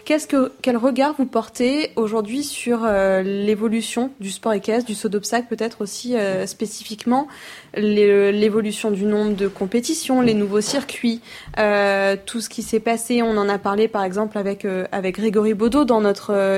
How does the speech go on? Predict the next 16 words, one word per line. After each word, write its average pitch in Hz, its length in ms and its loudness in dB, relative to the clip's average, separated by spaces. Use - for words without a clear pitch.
épisode, 220 680 2
euh, 208 160 2
qui 214 140 -2
nous 202 140 2
disait 196 320 2
que 190 480 0
on 208 120 2
était 208 440 2
actuellement, 226 880 -2
à 202 100 -2
son 202 180 -4
sens, 269 440 -2
dans 196 320 -2
un 196 140 -2
tournant 247 520 2
réel, 220 520 0